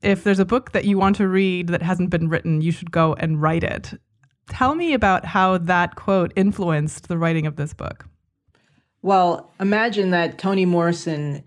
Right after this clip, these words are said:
Speaker 2: inspired a science book. She was just, she just transcended so many different fields. So, uh, the reason why she inspired me is that, you know, I was looking for a book that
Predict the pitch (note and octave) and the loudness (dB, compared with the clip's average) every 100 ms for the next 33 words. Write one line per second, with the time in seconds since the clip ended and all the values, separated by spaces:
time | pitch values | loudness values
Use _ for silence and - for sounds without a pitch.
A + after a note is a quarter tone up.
0 | - E3+ - - D#3+ D#3 D3+ D3 - D#3 | -8 -8 -6 -2 2 2 2 -2 -2 0
1 | D#3 D#3+ - - B2 - - - _ - | 0 -2 -4 -4 -4 -4 -10 -14 _ -16
2 | - E3 D3+ D#3+ D#3+ - - G3+ E3+ D#3+ | -4 -2 0 0 -2 -4 -4 0 2 0
3 | - F3 E3 E3 D#3+ C#3+ C3+ C#3+ C#3+ C#3 | 0 2 2 0 0 0 -2 -2 -2 -2
4 | C3+ C#3 C3+ - C#3 C3+ C#3+ - C3 C#3 | -4 -6 -8 -4 -2 -2 -4 -2 -2 -2
5 | - - - - - D3+ E3 G#3 A3+ G3 | -8 -20 -20 -16 -4 -2 0 2 2 2
6 | E3+ E3 D#3+ D#3 - _ _ _ _ - | 4 4 2 -2 -8 _ _ _ _ -6
7 | G3 F3+ - E3+ E3+ E3 D#3+ A3+ F#3+ D#3 | -2 -2 0 0 2 2 2 2 4 4
8 | E3 D#3 D3+ C#3+ G#3+ G3 D3+ F#3+ F3+ F#3 | 2 2 0 0 -2 0 2 0 0 0
9 | F3+ E3+ D3+ D#3 C3 D#3 D3+ D3 - C#3 | 0 -2 0 0 0 0 0 -2 -2 0
10 | C3+ - | 0 -4